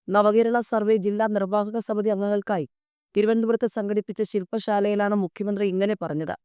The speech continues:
നവകേരള സർവേയെ തെരഞ്ഞെടുപ്പുമായി ബന്ധിപ്പിക്കേണ്ടതില്ലെന്ന് മന്ത്രി കെ ബി ഗണേഷ് കുമാർ പറഞ്ഞു. നവകേരള സർവേയുമായി ജനങ്ങളെ കാണാൻ എത്തുന്നവർ പ്രതിപക്ഷത്തിനെതിരെ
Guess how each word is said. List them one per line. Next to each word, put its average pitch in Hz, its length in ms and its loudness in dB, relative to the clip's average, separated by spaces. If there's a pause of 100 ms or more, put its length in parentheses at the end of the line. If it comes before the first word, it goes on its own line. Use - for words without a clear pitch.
(480)
നവകേരള 220 640 4
സർവേയെ 214 460 2
തെരഞ്ഞെടുപ്പുമായി 208 640 0
ബന്ധിപ്പിക്കേണ്ടതില്ലെന്ന് 196 1080 0
മന്ത്രി 196 320 -2
കെ 196 140 -4
ബി 196 120 -2
ഗണേഷ് 190 420 -2
കുമാർ 160 200 -4 (100)
പറഞ്ഞു. 160 300 -2 (680)
നവകേരള 262 560 4
സർവേയുമായി 226 640 2
ജനങ്ങളെ 202 380 2
കാണാൻ 202 380 0
എത്തുന്നവർ 202 380 0
പ്രതിപക്ഷത്തിനെതിരെ 202 880 -4